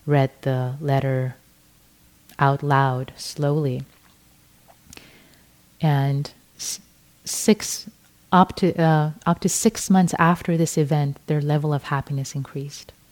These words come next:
It's a pretty significant thing to do, to express thanks,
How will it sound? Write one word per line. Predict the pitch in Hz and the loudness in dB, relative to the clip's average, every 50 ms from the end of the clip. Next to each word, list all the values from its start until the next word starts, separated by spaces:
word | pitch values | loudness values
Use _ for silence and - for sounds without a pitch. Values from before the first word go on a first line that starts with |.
| _ _ _ _ - - _ _ | _ _ _ _ -20 -20 _ _
It's | - - | -12 -12
a | - - | -10 -10
pretty | - - - - - 190 185 190 196 185 196 180 | -12 -14 -16 -10 -4 0 2 2 4 4 4 2
significant | - - 170 165 160 160 151 - 165 - 160 147 143 | 2 0 0 0 0 0 -2 -4 -4 -4 -4 -4 -4
thing | - 160 151 147 | -4 -4 -4 -4
to | - 160 | -6 -8
do, | 151 - 151 151 160 160 - _ _ _ - | -8 -6 -6 -6 -6 -8 -12 _ _ _ -16
to | - - 170 | -12 -10 -10
express | 151 - - - - 151 147 - - | -10 -10 -10 -10 -8 -8 -8 -8 -8
thanks, | - 160 143 139 135 139 139 - - | -4 -4 -2 -2 -4 -6 -8 -12 -16